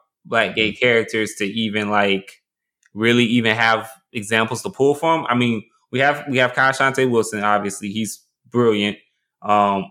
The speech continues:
we have Christopher Caldwell. He's more in the storytelling, um, short story realm, but he's, he's also doing very good work. Um, I know Ryan Douglas has his horror Y A coming out soon. So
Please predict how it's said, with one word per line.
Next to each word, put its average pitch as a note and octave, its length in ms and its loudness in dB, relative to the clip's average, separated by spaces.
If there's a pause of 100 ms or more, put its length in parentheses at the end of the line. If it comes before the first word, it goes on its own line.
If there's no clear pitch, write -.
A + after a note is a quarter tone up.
we A2+ 80 -2
have G#2+ 300 2
Christopher C3+ 400 -2
Caldwell. A2+ 520 0
He's A#2+ 200 -2
more A#2+ 220 2
in A2+ 80 0
the G#2+ 60 -4
storytelling, A#2 680 0
um, A2 140 2
short D3+ 340 0
story A2 300 2
realm, G#2+ 340 0
but G2 100 -6
he's, A#2 400 -2
he's A#2 180 -4
also A#2 540 0
doing G2+ 300 -4
very G#2 200 2
good G2 240 -2
work. G2+ 300 0 (480)
Um, G2 360 2
I G#2+ 80 0
know A#2+ 180 2
Ryan A#2 280 0
Douglas A#2 480 0
has A2 240 2
his G#2+ 220 -4
horror A#2+ 480 0
Y G#2+ 200 2
A G#2 260 0
coming G#2 260 -4
out G2 220 0
soon. G2+ 420 -4 (440)
So B2 560 2